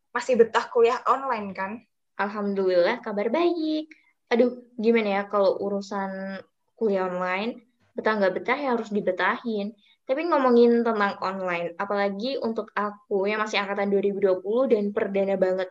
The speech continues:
Speaker 2: jadi maba itu kayak masih kaget-kagetan gitu. Kalau untuk Haifa sendiri gimana?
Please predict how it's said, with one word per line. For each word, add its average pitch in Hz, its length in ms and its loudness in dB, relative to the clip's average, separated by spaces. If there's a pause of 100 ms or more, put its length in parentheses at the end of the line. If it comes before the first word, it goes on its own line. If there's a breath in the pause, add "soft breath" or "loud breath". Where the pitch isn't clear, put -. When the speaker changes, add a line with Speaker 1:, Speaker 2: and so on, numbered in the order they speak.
(140)
Speaker 2:
jadi 190 240 -4
maba 185 240 -2
itu 254 160 0
kayak 262 240 -2 (320 loud breath)
masih 220 480 -4
kaget-kagetan 196 960 -2
gitu. 175 240 -8 (240)
Kalau 214 240 0
untuk 240 160 2
Haifa 202 320 0
sendiri 240 480 -4
gimana? 180 400 -4